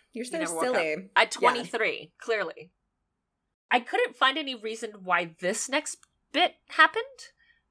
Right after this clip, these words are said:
Speaker 2: but he later changed the cause of death to childbirth, though Zona was not known to be pregnant.
Speaker 1: Okay.
Speaker 2: Do with that
Speaker 1: Weird.
Speaker 2: information what you will.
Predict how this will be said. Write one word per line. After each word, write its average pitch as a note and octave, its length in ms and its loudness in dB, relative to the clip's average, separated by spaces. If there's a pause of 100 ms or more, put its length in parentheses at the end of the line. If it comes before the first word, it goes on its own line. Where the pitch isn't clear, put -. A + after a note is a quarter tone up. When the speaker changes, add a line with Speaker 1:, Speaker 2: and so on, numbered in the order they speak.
(160)
Speaker 2:
but A3 240 6
he A#3+ 280 -2
later B3 400 -2
changed A#3+ 480 -6
the A3+ 60 -6
cause G#3+ 300 -2
of F#3 100 -16
death F#3 280 0
to F#3 120 -8
childbirth, A3+ 1080 0 (480)
though A3 180 2
Zona B3 380 2
was A3 200 -6
not G3+ 280 0
known A#3 300 -2
to A3 120 -12
be G3 120 -10
pregnant. F3 640 -2 (840)
Speaker 1:
Okay. F3 880 0 (800)
Speaker 2:
Do A#3+ 100 -2
with A#3 80 -8
that A3+ 120 6
Speaker 1:
Weird. E3+ 100 0
Speaker 2:
information F#3+ 280 -2
what D#3 100 -6
you A#2 80 -8
will. - 200 -8